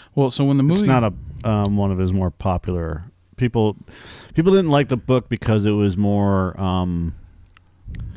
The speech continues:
Speaker 2: more along the lines of this, uh, of, like, a Daniel Steele novel.
Speaker 1: Uh-huh.
Speaker 2: And, yeah, I bought it. I, I still haven't read it.
Speaker 1: Do you buy the first edition, the hard, hardback?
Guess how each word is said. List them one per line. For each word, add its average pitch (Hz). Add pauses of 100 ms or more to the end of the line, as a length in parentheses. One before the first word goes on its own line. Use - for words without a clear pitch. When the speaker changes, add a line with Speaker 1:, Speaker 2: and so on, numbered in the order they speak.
(340)
Speaker 2:
more 113
along 123
the 107
lines 101
of 90
this, 92
uh, 98
of, 90 (580)
like, 101
a 98
Daniel 104
Steele 104
novel. 107
Speaker 1:
Uh-huh. 127 (640)
Speaker 2:
And, 92 (1300)
yeah, 117
I 120
bought 110
it. 95
I, 104
I 98
still 113
haven't 85
read 90
it. 80 (300)
Speaker 1:
Do 143
you 131
buy 131
the 120
first 127
edition, 123
the 131
hard, 127
hardback? 139